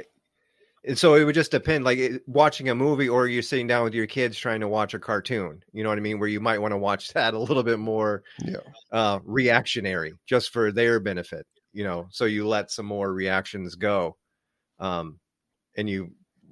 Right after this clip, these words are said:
Speaker 1: try to understand that, you know, your authenticity and the personality and stuff and how important that is for the people around you. But all that stuff is,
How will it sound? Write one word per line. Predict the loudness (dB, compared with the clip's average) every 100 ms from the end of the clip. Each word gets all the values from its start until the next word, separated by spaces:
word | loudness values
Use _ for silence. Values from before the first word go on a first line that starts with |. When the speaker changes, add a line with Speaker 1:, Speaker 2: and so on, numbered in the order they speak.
| _
Speaker 1:
try | 0 4 4
to | 4
understand | 0 -4 -4 -4 -2 -2
that, | -4 -4 _ _ _ _ _ _ _ _ _ _ _ _ _ _ _ _ _ _ _ _
you | -4 -2
know, | 0
your | 0 4
authenticity | 6 6 2 0 -2 -2 0 2 2
and | 0
the | 2
personality | 4 4 2 4 6 4 0
and | -4
stuff | -2 0 0
and | -4
how | -2 -2
important | -2 -2 -2 0
that | 0 2
is | 0 -4
for | -6 -4 -4 -4 -8
the | -12 -8
people | -6 -4 -4
around | 0 0 -2
you. | -6 -8 -14 _ _ _ _ _ _ _ _ _ _ -20 -20 _
But | 6 6 4 _ _ 4
all | 8 8
that | 6 2
stuff | 0 0 2
is, | -2 -2